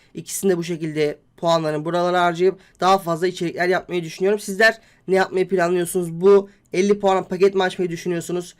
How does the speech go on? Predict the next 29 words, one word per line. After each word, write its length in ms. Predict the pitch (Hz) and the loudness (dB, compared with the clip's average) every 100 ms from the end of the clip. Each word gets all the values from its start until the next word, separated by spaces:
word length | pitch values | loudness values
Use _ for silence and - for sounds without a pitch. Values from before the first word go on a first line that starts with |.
| _ _ | _ _
Sağdan 480 | - 175 180 190 196 | -4 0 2 2 0
oyuncu 400 | 165 170 180 196 | 0 0 4 4
hedefiniz 400 | 185 208 196 196 | 4 4 2 4
mi 80 | |
var 160 | 202 190 | 4 6
yoksa 460 | 196 196 196 196 - _ _ | 4 4 2 2 -2 _ _
takas 380 | 175 180 196 196 | -4 0 0 2
mı 80 | 190 | -2
yapmayı 280 | - 160 156 | -2 -6 -8
düşünüyorsunuz? 480 | - 165 165 175 | -8 -8 -6 -6
Yorumlara 580 | 165 160 156 147 165 190 - _ - | -4 -4 0 2 2 0 -8 _ -4
yazın. 560 | 165 180 165 160 196 - _ _ _ 294 | 0 2 0 -2 -6 -16 _ _ _ 4
Evet, 280 | 320 226 | 4 4
son 240 | - 311 311 | 2 4 6
etkinliğimizin 880 | 294 - 240 226 220 226 240 185 | 4 2 2 2 4 2 0 -4
bilgilendirmesi 1080 | 214 254 240 233 208 190 185 175 202 202 175 | -2 0 2 4 4 4 2 2 4 4 4
bu 80 | 185 | -2
şekildeydi 960 | 196 185 175 160 160 165 156 170 180 - | 0 0 0 -6 -2 -2 -2 -2 -2 -4
ve 360 | 160 165 170 - | -4 -2 -4 2
etkinlik 500 | 196 208 - 196 175 | 2 2 2 2 4
baktığımızda 480 | 185 175 175 165 175 | 0 0 -4 -4 0
gerçekten 640 | 170 185 165 151 156 175 - _ _ | 2 2 0 -4 -4 -4 -8 _ _
güzel 260 | 160 165 190 | -2 4 6
olmuş. 360 | 185 208 208 | 6 4 4
Umarım 500 | 208 226 240 240 226 | 4 6 4 2 2
bu 260 | 208 220 208 | 0 0 0
elli 280 | 180 196 214 | 0 2 2
puanlık 480 | 226 214 214 214 208 | 2 2 4 2 0
paket 440 | 202 202 202 - | 2 4 2 -2